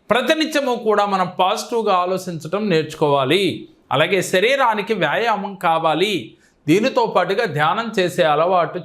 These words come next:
చేసుకోవాలి. ప్రతినిత్యం కూడా మనం పాజిటివ్గా ఆలోచించాలి. ఏ విషయం అయితే మనం జరగాలి అని పదే పదే భావిస్తూ ఉన్నామో అది జరిగిపోయినట్లుగా ఫీల్ అవుతూ యూనివర్స్తో,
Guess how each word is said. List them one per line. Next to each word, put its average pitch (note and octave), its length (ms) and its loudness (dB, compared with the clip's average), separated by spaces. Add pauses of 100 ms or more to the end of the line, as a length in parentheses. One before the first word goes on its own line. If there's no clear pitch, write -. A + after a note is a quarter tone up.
చేసుకోవాలి. D3 1120 0
ప్రతినిత్యం A#3+ 600 2
కూడా F3+ 280 2
మనం F3+ 320 0 (420)
పాజిటివ్గా G3 500 2
ఆలోచించాలి. C#3 640 0 (400)
ఏ G#3 160 4
విషయం C#4+ 340 0
అయితే C#4+ 200 0
మనం B3 260 -2
జరగాలి A3+ 640 0 (100)
అని F#3 140 -4
పదే F#3+ 300 2
పదే A3 260 -2 (300)
భావిస్తూ F#3 480 2
ఉన్నామో F3+ 500 2 (220)
అది G3+ 180 2
జరిగిపోయినట్లుగా G3 1080 0
ఫీల్ F3 360 0
అవుతూ A#3 500 -2 (280)
యూనివర్స్తో, B3+ 920 0